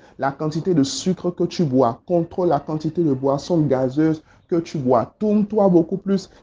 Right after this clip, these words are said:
vers des boissons qui sont naturelles. Entretiens ton corps, entretiens ton corps. Prends soin de ce qui rentre, en fait, à l'intérieur de toi. Prends soin de ce qui rentre à l'intérieur de toi. Parce qu'il faut que tu sois en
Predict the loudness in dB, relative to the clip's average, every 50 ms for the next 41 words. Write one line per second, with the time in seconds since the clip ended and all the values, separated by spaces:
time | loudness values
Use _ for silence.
0 | _ -2 0 2 4 4 4 4 4 0 2 2 -2 -2 -2 -2 -2 0 2 2
1 | 4 4 2 2 0 -2 -2 0 2 4 4 2 0 -4 _ _ _ _ _ _
2 | -4 -2 -2 -2 -2 2 2 2 2 2 0 -2 0 0 0 -2 -4 -6 -6 -6
3 | -4 0 2 2 2 0 -2 -4 -2 0 2 2 0 -2 -6 -4 -2 -2 -2 -2
4 | -2 -2 0 0 0 -2 -4 -6 -6 -6 -4 -2 0 0 0 0 -2 -2 0 2
5 | 0 0 -2 -4 -2 0 0 0 0 -4 -18 -20 -6 0 2 2 2 4 0 0
6 | 0 0 2 2 2 2 2 2 4 6 6 4 4 2 -2 -6 -6 -4 -6 -6
7 | -4 -4 0 2 4 4 2 2 2 2 4 4 4 4 4 4 4 4 2 0
8 | 0 -2 -2 -2 -2 0 2 2 2 2 -2 -8 _ _ -18 -6 -4 -4 -4 -2
9 | -2 -2 -2 -2 -2 -4 -6 -4 -2 -2 -2 -2 -4 -6 -4 -2 -2 0 -2 -2
10 | -2 -4 -2 0 2 2 2 2 2 2 0 -4 -4 -6 -20 -20 -10 -8 -8 -8
11 | -4 -6 -6 -2 -2 -4 -2 -2 -4 -4 -4 -6 -8 -4 0 2 0 0 0 -2
12 | -2 0 0 0